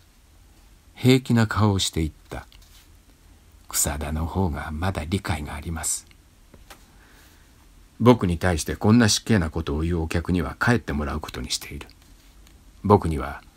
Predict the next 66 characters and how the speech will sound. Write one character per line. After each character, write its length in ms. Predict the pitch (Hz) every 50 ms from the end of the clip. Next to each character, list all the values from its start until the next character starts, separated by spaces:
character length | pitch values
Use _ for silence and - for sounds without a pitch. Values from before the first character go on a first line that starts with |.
| _ - _ _ _
信 260 | - - - 113 107
じ 100 | 104 101
て 100 | - -
い 100 | 82 87
る 100 | 78 78
一 220 | 90 87 - 113 107
時 120 | 98 87
が 140 | 76 73 78
あ 60 | 80
る 80 | 78 67
の 100 | - -
だ。 160 | - - - - _ - - _ _ _ _ _ - - - - _ - - - - - _
誰 260 | 82 92 101 110 117 98
彼 240 | - 78 76 73
に 140 | 73 78 80
分 180 | 85 87 82 -
か 80 | 101
っ 60 | 101 -
て 160 | - - 80
も 160 | 76 82 87
ら 100 | 90 87
わ 140 | 95 95 92
な 120 | 90 92
く 100 | 87 -
と 100 | - 76
も 120 | 71 73 76
い 100 | 87 90
い 40 |
の 100 | 73 69
だ。 140 | 69 - - - - _ _ - - - _ - - - - - - -
嫌 240 | 90 87 95 104
な 120 | 107 92 80
ら 100 | - -
来 160 | - - 107
る 80 | 98 82
な。 120 | - - - - - - - - - - - - - - - - - - - - - - - - - - - - - - - -
「あ 120 | - 123
な 120 | 123 123 117
た 100 | - 85
は 140 | 87 87 87
何 260 | 104 127 135 123 90
し 120 | - 85
に 100 | 82 82
来 80 | - -
た 100 | - 80
の 80 | 73
で 80 | 69 -
す 120 | - -
か？ 280 | - - - - - - - - - _ - _ -
お 120 | - 117 113
帰 240 | - 131 143 156
り 60 | 156 151
に 100 | 147 139
な 120 | 139 139
っ 40 | 135
た 100 | - 92
ら 80 | 85 78
ど 100 | 90 87
う 40 | 85
で 80 | 65 -
す 80 | -
か？」 140 | - 95 - - - - - - - - - - - _ - _ - - - _ - _ - _ _ - _ _ _ - -
「帰 240 | - - 92 87 85
り 120 | 87 82
ま 120 | 78 76 -
す。」 200 | - - -